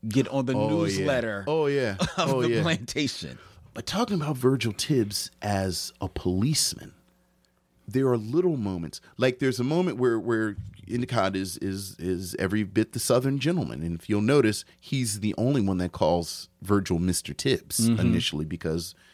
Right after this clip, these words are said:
Speaker 2: it's this talking about bemusement.
Speaker 1: Yep. <laughs> Right.
Speaker 2: You know, look at the Negro wants to, "Sure, you're Mister Tibbs."
Speaker 1: <laughs>
Speaker 2: And, and he's going through the pleasantries and, "Would you all like something to drink?" As many of us go places and, "Hey, you want something to drink?" You're like, "No, no, no, I'm good."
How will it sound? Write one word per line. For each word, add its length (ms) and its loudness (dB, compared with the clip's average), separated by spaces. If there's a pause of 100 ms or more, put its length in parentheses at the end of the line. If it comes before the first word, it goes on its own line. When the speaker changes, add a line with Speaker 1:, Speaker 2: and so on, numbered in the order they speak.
(140)
Speaker 2:
it's 240 -2
this 300 -6 (100)
talking 260 2
about 240 0
bemusement. 800 0 (180)
Speaker 1:
Yep. 140 -8 (140)
<laughs> 140 -6
Right. 320 0
Speaker 2:
You 60 2
know, 80 0
look 180 2
at 60 -4
the 80 2
Negro 480 2
wants 220 -2
to, 80 -10
"Sure, 320 2
you're 180 -2
Mister 320 -4
Tibbs." 360 -4 (220)
Speaker 1:
<laughs> 200 -12
Speaker 2:
And, 340 0
and 340 -2
he's 300 -4
going 260 2
through 160 -4
the 80 -10
pleasantries 800 -2
and, 160 -4 (260)
"Would 220 0
you 120 4
all 160 8
like 220 2
something 360 -4
to 100 -10
drink?" 380 -2
As 380 -2
many 300 2
of 100 0
us 180 -4
go 200 2
places 560 -4
and, 160 -6 (220)
"Hey, 140 4
you 140 2
want 140 0
something 200 -4
to 60 -4
drink?" 260 -4
You're 80 -4
like, 100 -4
"No, 160 2
no, 180 2
no, 120 0
I'm 180 2
good." 240 2